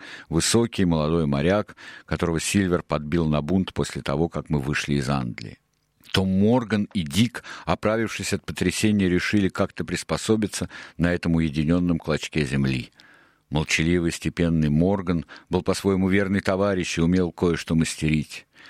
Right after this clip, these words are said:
Он понимал, что в Англии их всё равно ждёт только виселица, и решил извлечь максимум пользы из своего умения.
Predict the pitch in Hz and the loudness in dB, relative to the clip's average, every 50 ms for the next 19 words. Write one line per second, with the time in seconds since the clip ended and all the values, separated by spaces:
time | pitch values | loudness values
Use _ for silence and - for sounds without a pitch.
0 | - - - - _ - 85 95 95 - - 95 101 104 113 123 123 113 - - | -20 -20 -20 -12 _ -2 -2 -2 -2 -2 -2 0 0 2 2 2 0 -2 -4 -4
1 | - 78 85 104 113 113 101 85 87 90 90 87 82 76 - - - 87 82 80 | -2 0 2 2 2 0 -2 0 0 0 2 2 0 -2 -2 -2 -2 0 0 0
2 | 82 92 95 101 - - - 73 67 69 69 82 82 - - - 82 73 69 - | 2 2 2 2 0 -2 -6 -8 -6 -4 0 -2 -2 -2 -2 -4 -4 -2 -2 -4
3 | 73 73 85 101 101 - - 92 85 82 73 - - 71 69 67 69 - - 82 | -2 0 2 2 0 0 0 0 0 0 -2 -2 -4 -2 -2 -2 -4 -4 -2 0
4 | 76 71 69 60 67 78 73 67 - - - - - - - 78 85 87 - - | 0 0 0 -2 0 0 0 -2 -4 -8 -12 -14 -16 -6 0 2 2 2 2 -2
5 | - - 78 78 73 69 - _ - 98 104 101 95 90 95 95 82 - 80 78 | -6 -4 -2 0 -2 -2 -4 _ 0 0 0 0 -2 -6 -8 -10 -10 -10 -12 -10
6 | - - - 69 67 64 60 65 69 65 64 64 67 67 65 58 57 50 | -10 -8 -6 -4 -2 -2 -2 -2 -2 -2 -2 -2 -2 -2 -2 -2 -6 -8